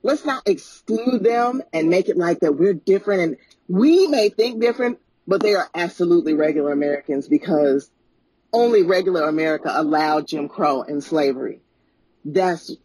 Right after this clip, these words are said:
that's the real tea. But same time, I love the shit out of y'all.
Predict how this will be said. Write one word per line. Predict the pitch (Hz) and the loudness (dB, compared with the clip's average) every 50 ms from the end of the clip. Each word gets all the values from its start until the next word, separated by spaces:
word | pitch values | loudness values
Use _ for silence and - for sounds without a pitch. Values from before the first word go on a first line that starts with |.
| _ _ _ | _ _ _
that's | - 180 170 165 - | -2 -2 -2 -2 -2
the | - 160 | -2 0
real | 151 151 151 143 135 | 2 4 2 2 0
tea. | - - 131 107 98 - - _ _ _ _ _ _ _ _ _ _ _ _ _ _ _ _ _ _ _ _ _ _ _ _ _ _ _ _ _ _ _ _ | -2 -2 -2 -2 -2 -6 -16 _ _ _ _ _ _ _ _ _ _ _ _ _ _ _ _ _ _ _ _ _ _ _ _ _ _ _ _ _ _ _ _
But | 165 156 180 202 175 165 - _ _ _ _ _ _ _ _ _ _ _ _ _ | -6 -2 -2 -2 -2 -4 -10 _ _ _ _ _ _ _ _ _ _ _ _ _
same | - - - 220 202 202 254 311 | -20 -4 -2 0 2 2 2 4
time, | 339 285 247 240 254 294 370 440 - _ _ _ _ _ _ _ _ _ _ _ _ _ | 2 2 2 2 0 -2 -4 -8 -14 _ _ _ _ _ _ _ _ _ _ _ _ _
I | 170 | 2
love | 180 170 170 160 | 2 4 2 2
the | 151 156 | 0 -4
shit | - - 269 302 262 | -4 -4 -2 0 2
out | 254 262 | 2 0
of | 254 254 | 0 2
y'all. | 247 240 240 240 240 - - - | 2 2 2 2 0 -2 -8 -12